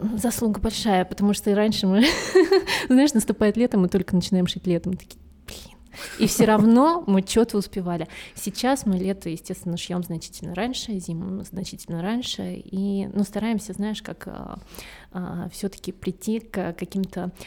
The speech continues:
коллекциям, именно коллекциям. И, знаешь, а, когда мы получаем хороший метраж по ткани, у нас, а, м, мы вообще, наверное, не про бизнес, да?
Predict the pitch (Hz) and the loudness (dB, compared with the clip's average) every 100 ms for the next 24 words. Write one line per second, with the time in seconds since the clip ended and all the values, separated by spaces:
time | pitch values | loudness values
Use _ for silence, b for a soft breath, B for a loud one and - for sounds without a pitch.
0 | B - 196 190 170 - 170 175 180 175 | B -4 0 0 0 -8 -10 -10 -8 -6
1 | 185 - 180 165 - - 180 B B - | -6 -8 -10 -10 -14 -14 -12 B B -8
2 | - 226 220 - 196 262 285 240 - 190 | 0 2 2 0 -2 0 0 -2 -2 -4
3 | 185 196 190 196 226 208 208 202 180 - | -4 -6 -6 -4 0 2 2 2 0 -6
4 | - - - - - - - 202 202 214 | -18 -20 -20 -12 -12 -8 -2 -2 0 0
5 | 196 185 - - - 208 208 202 185 196 | 2 0 -6 -18 -4 -2 -2 -2 -4 -4
6 | 190 - - 226 269 196 - - - 208 | -6 -10 -6 -4 -4 -4 -8 -20 -6 0
7 | 196 214 214 - - 196 180 185 - - | 2 2 -2 -6 -8 -6 -6 -8 -10 -12
8 | - - - - - 220 269 262 196 196 | -12 -10 -12 -12 -2 0 2 0 -2 -4
9 | 196 - 190 175 185 190 190 - 196 208 | -6 -6 -6 -6 -6 -6 -6 -8 -12 -10
10 | 214 - 247 | -8 -8 -8